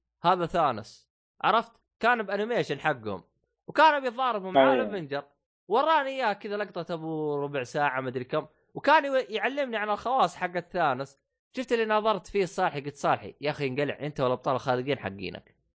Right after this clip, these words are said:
Speaker 1: انقلع."
Speaker 2: <laughs>
Speaker 1: عرفت؟ فعلًا، يعني صالحي كان مسوي لي اياه بش-، بشكل سبام، يعني كان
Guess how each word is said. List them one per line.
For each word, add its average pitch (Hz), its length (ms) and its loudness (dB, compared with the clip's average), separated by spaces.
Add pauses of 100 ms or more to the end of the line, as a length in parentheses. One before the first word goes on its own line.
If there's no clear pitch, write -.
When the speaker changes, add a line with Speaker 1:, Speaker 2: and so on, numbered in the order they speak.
(120)
Speaker 1:
انقلع." 131 260 6 (240)
Speaker 2:
<laughs> - 440 -10
Speaker 1:
عرفت؟ 180 300 4 (500)
فعلًا، 247 500 0
يعني 143 200 -4
صالحي 240 340 -4
كان 220 320 -4
مسوي 202 240 -2
لي 233 80 -6
اياه 220 100 2
بش-، 151 220 -8
بشكل 165 420 -6
سبام، 135 360 0
يعني 95 140 -10
كان 135 180 -4